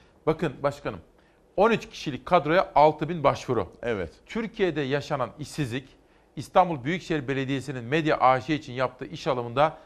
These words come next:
Speaker 1: bir kez daha kendini gösterdi. Başkan Ekrem İmamoğlu, "Bu ülkemizde işsizliğin geldiği noktayı bize tarif ediyor. Rakamlar çok üzücü." diye konuştu. Haberi var, kısacık bir haberi izleyelim.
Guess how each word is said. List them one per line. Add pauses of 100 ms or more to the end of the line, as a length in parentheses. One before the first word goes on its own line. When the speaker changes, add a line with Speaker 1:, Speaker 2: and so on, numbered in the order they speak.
(160)
Speaker 1:
bir
kez
daha
kendini
gösterdi. (520)
Başkan
Ekrem
İmamoğlu, (320)
"Bu
ülkemizde
işsizliğin
geldiği
noktayı
bize
tarif
ediyor. (320)
Rakamlar
çok
üzücü."
diye
konuştu. (300)
Haberi
var,
kısacık
bir
haberi
izleyelim.